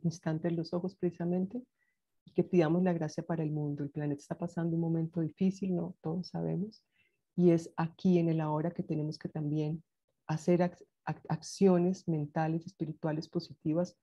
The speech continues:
que incluyen nuestros actos físicos diarios de ayuda, de servicio, lo que podamos hacer, pero también que seamos parte de esa red mundial que tenemos que orar para ir dismi-, disminuyendo el sufrimiento grande que hay ahora, especialmente, pues ya sabemos, Ucrania, Rusia, pero en general.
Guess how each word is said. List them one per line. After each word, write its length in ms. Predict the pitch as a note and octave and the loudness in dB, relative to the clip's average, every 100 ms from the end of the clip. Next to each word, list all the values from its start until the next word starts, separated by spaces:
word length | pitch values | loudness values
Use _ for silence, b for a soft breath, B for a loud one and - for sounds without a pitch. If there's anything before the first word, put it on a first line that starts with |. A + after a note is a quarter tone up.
| _ _ _ | _ _ _
que 80 | E3+ | 2
incluyen 540 | D#3 F3 E3 D#3 - - | 2 4 2 2 -4 0
nuestros 360 | D#3+ D#3 D#3+ | 0 0 -2
actos 280 | D#3+ D3+ F3+ | -2 0 -2
físicos 480 | F#3+ - F#3+ E3+ D3 | -2 -2 -4 -4 -2
diarios 460 | E3+ E3 D#3+ E3+ - | 0 0 0 -2 -4
de 80 | D3 | -8
ayuda, 360 | C#3 E3 D#3+ | -2 0 0
de 80 | E3 | -2
servicio, 420 | E3 D3+ D#3+ F3 | -4 -4 -4 -2
lo 80 | F3 | -4
que 100 | E3 | -6
podamos 400 | - D3+ D#3+ F3 | -6 -4 -4 -4
hacer, 280 | F3+ F#3+ G3 _ _ _ _ | -6 -8 -8 _ _ _ _
pero 180 | E3+ D#3+ | -2 0
también 320 | D#3+ D#3+ E3 | 0 0 0
que 80 | F#3+ | 0
seamos 320 | F3 F3+ - | 2 0 0
parte 360 | F3 E3+ - | -2 -2 -2
de 60 | E3 | -2
esa 160 | E3 E3 | -2 -2
red 260 | E3 E3 | 0 0
mundial 420 | E3+ F3 F3 E3+ | 2 0 0 -2
que 100 | - | -6
tenemos 400 | F#3 E3 D#3 D#3+ - | -6 -4 -4 -6 -6
que 140 | E3 | -4
orar 320 | D#3 D#3 E3+ _ _ _ _ - | -2 -2 -4 _ _ _ _ -4
para 160 | D#3 | -2
ir 100 | C#3+ | -2
dismi-, 400 | D3 F3+ F3 E3 | -2 0 2 2
disminuyendo 640 | D3 C#3+ D#3 D3 D3 D3+ E3 | -4 -6 -4 -4 -2 -2 -4
el 60 | D#3+ | -4
sufrimiento 580 | D#3+ D#3 D#3+ D3 D3+ | -6 -4 -4 -4 -2
grande 360 | E3 D#3+ E3 E3 | -2 -2 -2 -4
que 100 | D#3+ | -4
hay 120 | D3+ | -4
ahora, 300 | D3 D#3 D#3+ | -4 -4 -4
especialmente, 720 | F3+ - - C#3+ D3 D3 - F#3 | -8 -14 -12 -6 -6 -6 -10 -10
pues 220 | D#3 - | -10 -10
ya 80 | D#3 | -12
sabemos, 400 | D3+ D3+ D#3 - | -8 -6 -8 -10
Ucrania, 440 | - D3+ D3+ D3+ | -10 -6 -6 -4
Rusia, 320 | E3 E3 E3 - | -4 -4 -8 -6
pero 140 | D3 | -6
en 80 | D3 | -6
general. 380 | D3+ D3 D3 | -8 -10 -12